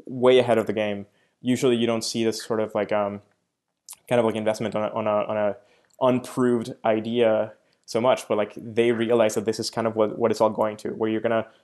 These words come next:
shed away the notion of a server, you're gonna shed away the notion of an O S.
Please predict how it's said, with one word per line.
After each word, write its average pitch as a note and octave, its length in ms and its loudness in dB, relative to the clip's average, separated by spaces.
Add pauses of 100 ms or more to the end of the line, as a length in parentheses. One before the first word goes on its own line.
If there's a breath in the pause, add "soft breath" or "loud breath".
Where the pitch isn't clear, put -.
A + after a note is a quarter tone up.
shed C3 200 2
away A#2+ 320 6
the A2+ 100 0
notion A2 360 -2
of G#2 80 -4
a G#2 60 -2
server, G#2 400 -2
you're G#2 80 -6
gonna A2 140 -8
shed C3 160 0
away B2 180 2
the A2+ 80 -2
notion G#2+ 260 -4
of G#2 80 -2
an G#2+ 80 0
O G#2 160 0
S. G#2 380 -4